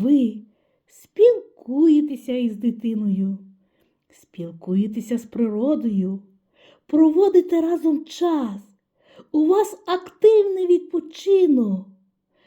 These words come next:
Ви вчитесь бачити прекрасне.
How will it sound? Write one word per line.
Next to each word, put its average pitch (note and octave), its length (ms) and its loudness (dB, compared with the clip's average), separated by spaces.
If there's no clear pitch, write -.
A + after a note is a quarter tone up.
Ви G#3 240 0
вчитесь B3 920 -2
бачити C4 920 -2
прекрасне. A3+ 1080 -6